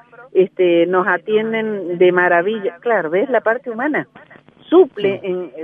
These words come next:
Speaker 1: suplía la parte humana lo que en Argentina, sí, eh, brilla por su ausencia, desgraciadamente. Si hay algo que falta en la atención de la salud pública, ¿no? Es, este, es mucho más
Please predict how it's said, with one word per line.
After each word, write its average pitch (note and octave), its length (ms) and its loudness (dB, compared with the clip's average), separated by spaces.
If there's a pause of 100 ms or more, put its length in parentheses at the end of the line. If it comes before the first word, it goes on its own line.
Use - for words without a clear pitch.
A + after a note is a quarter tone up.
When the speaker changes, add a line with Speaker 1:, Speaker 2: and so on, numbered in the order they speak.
(120)
Speaker 1:
suplía D4+ 520 2
la A#3 140 4
parte A#3+ 340 -2
humana A3+ 340 -4
lo A#3 160 0
que F#3 160 -6
en E3+ 120 -2
Argentina, F#3+ 920 -6 (240)
sí, D#3+ 260 -4 (400)
eh, E3 340 0
brilla G3 600 -2
por F#3 200 -2
su - 100 -2
ausencia, G3 680 0 (320)
desgraciadamente. D3+ 1500 -2
Si F3+ 80 2
hay F#3+ 160 4
algo G3 400 0
que D3+ 80 -10
falta A#3 640 -2 (400)
en E3+ 100 -4
la E3 100 0
atención D#3+ 460 -6
de G3 80 -2
la E3 140 -2
salud E3+ 380 -4
pública, A#3 520 -2
¿no? F3 340 -6
Es, F3 200 -6 (600)
este, D#3+ 960 -4
es F#3 60 -6
mucho A3+ 480 0
más A3+ 220 0